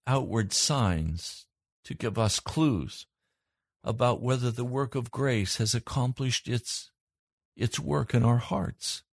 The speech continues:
He opens chapter three with,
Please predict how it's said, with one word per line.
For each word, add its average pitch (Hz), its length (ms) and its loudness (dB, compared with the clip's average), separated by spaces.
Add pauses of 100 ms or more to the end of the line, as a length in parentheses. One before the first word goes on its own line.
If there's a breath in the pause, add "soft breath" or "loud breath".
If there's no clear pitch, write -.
(4000)
He 139 180 -2
opens 117 480 2
chapter 110 460 0
three 127 340 0
with, 101 260 2